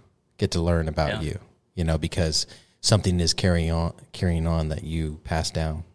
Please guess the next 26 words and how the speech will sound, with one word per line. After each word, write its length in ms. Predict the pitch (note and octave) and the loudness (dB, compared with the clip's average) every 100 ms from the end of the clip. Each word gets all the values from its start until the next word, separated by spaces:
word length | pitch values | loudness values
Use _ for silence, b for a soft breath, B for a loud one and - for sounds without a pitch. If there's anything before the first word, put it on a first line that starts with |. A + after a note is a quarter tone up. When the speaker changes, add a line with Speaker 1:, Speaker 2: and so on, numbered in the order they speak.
| - | -6
Speaker 1:
through 120 | E2 | -4
your 100 | D#2 | -2
legacy, 520 | D#2+ D#2+ - F2 G2+ - - | -2 -2 -2 -6 -8 -16 -12
you 100 | E2+ | -6
know? 160 | D#2 | -4
So 120 | D#2+ E2+ | -2 -2
that's 120 | - | 2
pretty 200 | G2+ E2+ | 0 0
cool 420 | - F2+ E2 D#2 B B B B - | 2 2 2 -2 B B B B -4
to 100 | G2+ | 2
always 320 | E2+ E2+ E2+ | 4 4 4
have 140 | D#2+ | 0
that 140 | D#2 D2+ | -2 -2
digital 320 | D#2+ D2+ D2+ | -4 -4 -4
imprint. 440 | D#2+ D#2 D#2 D#2+ F2 | -4 -4 -2 0 4
It 100 | G2+ | 8
almost 320 | C#3 C#3+ - | 10 8 8
makes 220 | G#2 - | 2 4
me 80 | G#2 | 2
wanna, 360 | F#2 F2 D#2+ - B - | 2 0 0 -4 B 2
'cause 120 | G2+ | 6
I 60 | |
don't 180 | G#2 F#2 | 6 4
trust 320 | - G2 - | 4 4 4
YouTube 460 | F#2 F2+ - F#2 F#2+ - b b b | 0 0 2 2 2 -4 b b b
or, 540 | - F2+ E2 E2 D#2+ | -2 2 4 2 0